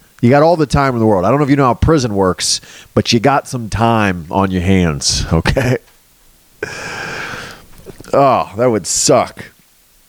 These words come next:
You know what else was interesting? There was, uh,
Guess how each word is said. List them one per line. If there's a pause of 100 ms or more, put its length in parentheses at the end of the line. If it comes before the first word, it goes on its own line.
(560)
You
know
what
else
was
interesting?
There
was,
uh,